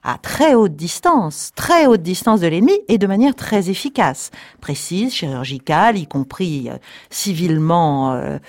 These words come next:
ré-, euh, j'allais dire, euh, respectable, enfin respectable des populations civiles, et cetera. On se rend compte de quoi ?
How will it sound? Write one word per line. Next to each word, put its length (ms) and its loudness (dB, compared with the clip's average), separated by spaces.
ré-, 200 -4
euh, 220 -8
j'allais 240 -6
dire, 220 -6
euh, 160 -6
respectable, 760 0
enfin 200 -6
respectable 500 -6
des 80 -6
populations 420 -8
civiles, 260 -4
et 60 -6
cetera. 300 -10
On 80 -6
se 160 -4
rend 120 2
compte 220 2
de 60 0
quoi ? 340 0